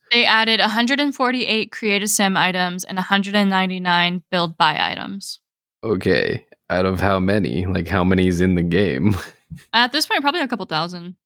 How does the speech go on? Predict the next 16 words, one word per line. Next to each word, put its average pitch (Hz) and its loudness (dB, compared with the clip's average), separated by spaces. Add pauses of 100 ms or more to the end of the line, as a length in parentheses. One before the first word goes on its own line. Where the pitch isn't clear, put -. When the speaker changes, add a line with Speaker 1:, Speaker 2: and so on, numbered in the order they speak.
(800)
Speaker 2:
A 90 -2
couple 95 0
of 90 -2
th-, 90 -2
that's, 90 -2 (160)
<laughs> - -4
that's 151 2 (1800)
what 135 0
I'm 113 2
saying. 101 2
Like, 101 2 (120)
they're 107 4
charging 110 2
you 101 2
just 98 -2
to 92 -2